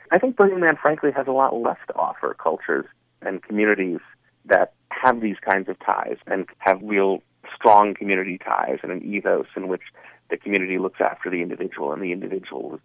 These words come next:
looks after the community. I think it has less to offer communities like that.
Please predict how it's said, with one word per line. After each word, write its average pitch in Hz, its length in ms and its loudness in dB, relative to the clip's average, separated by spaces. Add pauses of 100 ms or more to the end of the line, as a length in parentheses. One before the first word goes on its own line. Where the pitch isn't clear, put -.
looks 95 280 -10
after - 200 -6
the 71 80 -6
community. - 520 -10 (400)
I 196 40 -2
think 190 140 4
it 190 60 0
has 185 160 2
less 175 180 2
to 170 60 0
offer - 380 -6 (240)
communities 92 460 -2
like - 220 -6
that. - 240 -10